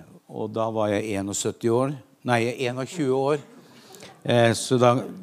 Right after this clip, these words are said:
så da kan du regne ut, eh, at det til sammen blir, eh, sytti. Eh,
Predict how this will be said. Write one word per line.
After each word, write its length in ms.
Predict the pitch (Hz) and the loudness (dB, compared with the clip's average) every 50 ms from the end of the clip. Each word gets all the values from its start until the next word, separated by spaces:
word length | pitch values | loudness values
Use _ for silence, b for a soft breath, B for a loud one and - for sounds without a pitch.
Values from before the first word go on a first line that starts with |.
| - | -10
så 160 | 101 - 131 127 | -4 0 2 2
da 80 | 120 | 2
kan 200 | 113 - 127 127 | 4 2 2 4
du 120 | 131 135 135 | 6 6 6
regne 320 | 131 123 110 101 98 110 | 6 6 4 4 2 0
ut, 240 | 113 - - - 110 | 0 -2 -4 -2 0
eh, 160 | 110 107 101 104 | 0 2 2 2
at 200 | 104 - - 117 104 | 0 0 -2 -2 0
det 180 | 110 107 92 - | 2 0 0 0
til 80 | 120 | -2
sammen 400 | 104 - 120 101 98 110 107 104 | -2 -2 -2 -2 -2 -2 -4 -4
blir, 280 | 98 98 101 98 98 98 101 | -2 -2 0 0 0 -2 -2
eh, 240 | 101 101 98 90 90 92 | -2 -4 -4 -6 -8 -10
sytti. 440 | - - - 95 - - 117 120 117 117 b b b b b b b b b b b b b b b b b b b - | -10 -10 -10 -10 -8 -6 -6 -6 -6 -8 b b b b b b b b b b b b b b b b b b b -6
Eh, 420 | - - 107 104 101 101 101 90 | -2 0 2 2 2 2 2 0